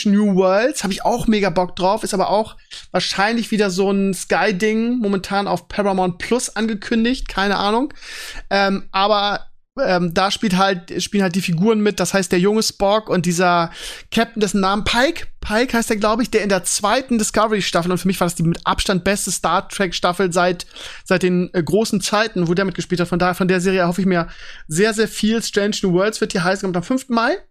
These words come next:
Und Ende Mai ist dann, ähm, ist dann für mich eigentlich so, ja, vom, sagen wir jetzt mal, zumindest in der ersten Jahreshälfte eigentlich so Weihnachten, bis natürlich Ende des Jahres der Mandalorian kommt.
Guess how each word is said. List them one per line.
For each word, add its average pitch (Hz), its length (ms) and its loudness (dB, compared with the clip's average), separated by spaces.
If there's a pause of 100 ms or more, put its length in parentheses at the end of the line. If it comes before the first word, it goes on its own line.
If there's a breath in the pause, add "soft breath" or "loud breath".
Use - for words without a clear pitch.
(580 loud breath)
Und 175 160 -2
Ende 254 220 2
Mai 233 300 2
ist 214 260 -2
dann, 202 340 0
ähm, 170 540 0
ist 190 160 -2
dann 185 100 2
für 190 140 0
mich 185 320 2
eigentlich 180 320 0
so, 180 480 2 (520)
ja, 156 180 0
vom, 165 340 0
sagen 165 200 0
wir 170 40 2
jetzt 165 160 -4
mal, 165 80 0
zumindest 185 360 0
in 175 60 -2
der 143 80 0
ersten 185 320 -2
Jahreshälfte 180 680 0
eigentlich 160 240 -2
so 156 320 -2 (260 soft breath)
Weihnachten, 196 720 0
bis 170 140 2
natürlich 165 320 0
Ende 170 180 2
des 151 140 -2
Jahres 156 200 2
der 160 80 0
Mandalorian 160 420 2
kommt. 180 280 -2